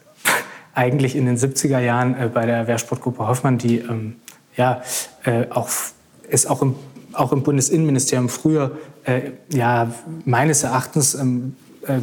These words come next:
bin nicht der absolute Experte für Rechtsterrorismus, aber das kann ich sagen, meines Erachtens früher,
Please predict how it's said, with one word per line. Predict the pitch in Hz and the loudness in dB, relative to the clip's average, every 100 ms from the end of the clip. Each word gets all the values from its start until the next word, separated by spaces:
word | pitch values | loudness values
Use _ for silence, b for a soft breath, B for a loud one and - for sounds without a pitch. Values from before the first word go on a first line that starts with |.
| - | -2
bin | - 127 | 0 0
nicht | 117 | 0
der | - | 0
absolute | 156 - 175 160 | -2 2 2 2
Experte | - 156 139 | 0 0 0
für | 135 | 0
Rechtsterrorismus, | 139 143 - 139 131 127 | 0 0 0 0 0 0
aber | 117 | 0
das | 113 | -2
kann | - 127 | 0 2
ich | 110 | 2
sagen, | 123 127 B B | 2 0 B B
meines | - 123 131 | 0 0 0
Erachtens | 127 127 | -2 -2
früher, | - - 156 151 | 0 0 2 2